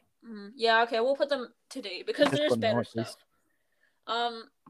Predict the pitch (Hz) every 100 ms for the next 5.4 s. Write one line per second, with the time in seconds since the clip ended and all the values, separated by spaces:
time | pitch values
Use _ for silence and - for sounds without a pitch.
0 | - 285 320 220 302 330 320 - 254 175
1 | - _ _ _ _ _ _ 240 269 294
2 | 285 359 277 - 247 - 214 208 185 -
3 | - 240 254 277 277 233 196 220 220 -
4 | - - - - 247 302 330 294 294 277
5 | 240 202 165